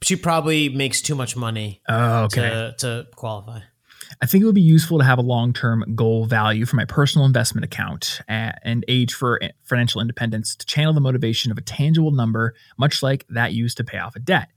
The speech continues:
Speaker 2: Never hurts to overestimate, but I'm not sure how to go about setting this goal. A little about myself. Uh, I'm twenty-three years old, single, no kids. I got a hundred and thirty-one thousand dollars in student
Speaker 1: Aw.
Speaker 2: loans,
Speaker 1: That
Speaker 2: half of them
Speaker 1: sucks.
Speaker 2: at five point seven five percent interest.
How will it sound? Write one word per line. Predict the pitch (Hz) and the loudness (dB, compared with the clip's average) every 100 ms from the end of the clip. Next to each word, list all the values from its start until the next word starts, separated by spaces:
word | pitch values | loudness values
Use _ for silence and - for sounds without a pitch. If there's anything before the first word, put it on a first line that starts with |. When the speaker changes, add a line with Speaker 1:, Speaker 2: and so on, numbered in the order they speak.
| _ | _
Speaker 2:
Never | 127 160 | 0 2
hurts | 156 156 | 2 0
to | 131 | 0
overestimate, | 131 123 117 117 - | 0 0 -2 -4 -4
but | 113 | -4
I'm | 113 | -2
not | 135 165 | 0 -2
sure | 160 160 | -2 -2
how | 131 120 | 0 0
to | |
go | 120 107 | -2 -2
about | 110 - | -4 -4
setting | - - 131 120 117 113 _ _ - | -4 0 2 2 0 -4 _ _ -10
this | 107 104 - | -4 -2 -4
goal. | 85 60 - - | -6 -10 -14 -20
A | - | 0
little | 127 | 4
about | 143 131 | 6 4
myself. | 123 151 156 - - - - - | 2 2 0 -2 -14 -20 -20 -12
Uh, | 107 104 | -8 -6
I'm | |
twenty-three | - 175 165 160 | 0 0 4 2
years | 147 | 4
old, | 180 196 190 | 2 2 0
single, | 143 143 139 | 0 2 2
no | 80 | -2
kids. | - 170 170 151 - - _ | -2 0 2 0 -4 -8 _
I | - | -4
got | 101 | -4
a | |
hundred | - 190 180 | 0 2 2
and | 170 | 0
thirty-one | - 175 175 151 156 147 | 0 2 2 2 0 0
thousand | 147 190 185 170 151 | 2 4 6 6 4
dollars | 139 127 123 123 - - - 143 131 | 4 4 2 2 -2 -10 -18 -12 -2
in | 123 | 0
student | 143 127 110 | 4 4 4
Speaker 1:
Aw. | |
Speaker 2:
loans, | 120 120 123 120 - - _ _ _ | 2 2 2 2 -2 -8 _ _ _
Speaker 1:
That | 127 127 | -6 2
Speaker 2:
half | 135 135 | 2 4
of | |
them | 131 | 2
Speaker 1:
sucks. | 98 - | 0 0
Speaker 2:
at | |
five | 131 127 | 2 2
point | 135 123 | 0 0
seven | 123 120 | 0 0
five | 113 107 | -2 -2
percent | 123 107 - | -6 -8 -6
interest. | 104 113 113 - | -6 -4 -6 -8